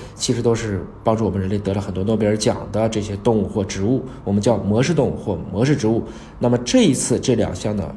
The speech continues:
重磅的研究结果表明，在这个线虫这样的生物当中，记忆是可以被遗传的，而且最长可以到三到四代。那么第一个案例呢，是它的神经元向生殖细胞传递信息，因为线虫呢还是比较低等的一个物种，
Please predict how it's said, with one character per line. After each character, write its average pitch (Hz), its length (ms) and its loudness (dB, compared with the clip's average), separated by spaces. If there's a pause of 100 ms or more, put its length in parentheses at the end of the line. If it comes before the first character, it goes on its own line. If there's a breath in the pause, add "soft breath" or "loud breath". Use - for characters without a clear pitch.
重 208 320 4
磅 120 220 0
的 98 120 -6
研 98 160 -4
究 104 80 0
结 98 140 0
果 101 100 0
表 95 160 -4
明， 87 160 -8 (600 loud breath)
在 127 200 8
这 113 200 2
个 98 200 0
线 123 220 2
虫 101 320 -2 (140)
这 117 80 0
样 95 80 0
的 95 40 -4
生 101 200 -4
物 - 20 -2
当 101 160 -2
中， 101 180 -2 (380 loud breath)
记 147 240 4
忆 - 20 4
是 104 140 -4
可 101 140 -6
以 95 40 -2
被 92 140 -4
遗 95 100 -2
传 - 260 -6
的， 120 120 -2 (460)
而 113 120 2
且 87 320 -2
最 120 200 2
长 90 280 -6
可 - 140 -10
以 - 120 -8
到 - 240 -6 (100)
三 107 260 -2
到 92 80 -4
四 127 220 0
代。 113 180 -2 (320)
那 151 100 4
么 160 100 8
第 208 160 6
一 220 60 8
个 196 100 8
案 147 140 6
例 135 100 4
呢， 104 160 0
是 107 220 -4
它 123 120 -2
的 120 60 2
神 117 180 -2
经 143 140 4
元 107 340 2 (160)
向 98 380 -4
生 113 160 -4
殖 110 60 -2
细 113 100 -2
胞 107 100 0
传 98 160 -4
递 107 80 0
信 104 160 -2
息， 104 300 -4
因 113 80 -2
为 117 80 0
线 113 220 0
虫 98 240 -4
呢 110 160 -2 (340 loud breath)
还 - 100 -8
是 98 120 -4
比 113 120 0
较 104 120 2
低 147 180 -2
等 87 200 0
的 82 100 -8
一 95 100 -6
个 104 80 -4
物 104 100 0
种， 101 160 -4